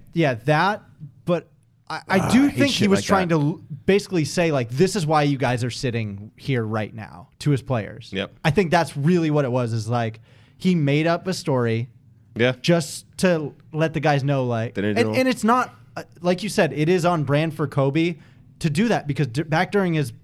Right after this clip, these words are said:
Speaker 1: playing day, like, he's been on record saying, like, "Yeah, I was making my connections, I was learning
Speaker 3: Yep.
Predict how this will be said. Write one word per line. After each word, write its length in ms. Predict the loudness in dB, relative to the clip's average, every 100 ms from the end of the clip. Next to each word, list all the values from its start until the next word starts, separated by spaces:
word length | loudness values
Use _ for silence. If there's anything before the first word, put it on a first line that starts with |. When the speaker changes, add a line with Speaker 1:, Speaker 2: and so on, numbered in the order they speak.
| -2
Speaker 1:
playing 280 | 0 0
day, 160 | -2 -2
like, 140 | -2
he's 180 | -2 -4
been 120 | 0
on 100 | 2
record 300 | 2 2 0
saying, 260 | 0 0 0
like, 180 | -2 0
"Yeah, 120 | 2
I 20 |
was 160 | 2 0
making 240 | -2 0
my 120 | -2 -2
connections, 400 | -2 -2 -2 -2
I 40 |
was 100 | -2
learning 580 | 0 0 2 0 -2 -2
Speaker 3:
Yep. 140 | -4